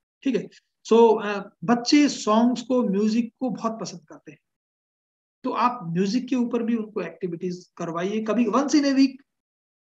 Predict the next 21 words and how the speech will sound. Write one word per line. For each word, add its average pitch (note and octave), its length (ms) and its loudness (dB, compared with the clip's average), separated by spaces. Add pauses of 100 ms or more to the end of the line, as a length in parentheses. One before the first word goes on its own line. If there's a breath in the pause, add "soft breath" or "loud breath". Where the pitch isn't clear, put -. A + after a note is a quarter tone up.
मास G#3 440 4
म्यूजिक A#3 340 -2
भी C4+ 60 -2
करवा A3 280 -4
सकते A3 300 -6
हैं। G#3+ 100 -6
जैसे G3+ 200 0
आपका G3 240 -2
मॉर्निंग G#3 400 -2
असेंबली G#3 420 -2
है, G3+ 100 4
आपने G3 280 0
कहा G#3+ 120 -2 (120)
every B3 320 2
Wednesday G#3 600 2 (600)
will A#3 220 2
have A3+ 160 2
some, C4+ 560 -4 (440)
अ, F#3 560 -2
फिजिकल A3+ 420 6
जग। F3 180 0